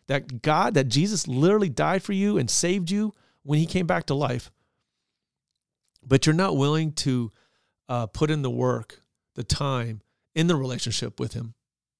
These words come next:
by praying and studying and worshiping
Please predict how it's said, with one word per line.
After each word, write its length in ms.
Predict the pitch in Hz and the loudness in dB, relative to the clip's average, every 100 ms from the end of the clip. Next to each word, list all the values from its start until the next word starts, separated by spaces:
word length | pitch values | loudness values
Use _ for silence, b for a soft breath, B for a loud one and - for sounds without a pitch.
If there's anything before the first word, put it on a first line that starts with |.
| _ _ _ | _ _ _
by 360 | 120 107 110 - - | -4 -4 -6 -12 -4
praying 480 | - 143 143 143 165 | 0 2 0 -2 -6
and 140 | 117 | -6
studying 640 | - - 135 131 135 135 139 | -4 0 0 0 -4 -6 -10
and 280 | - 110 110 | -8 -6 -4
worshiping 680 | 113 131 135 120 131 127 | 0 0 0 -2 -4 -4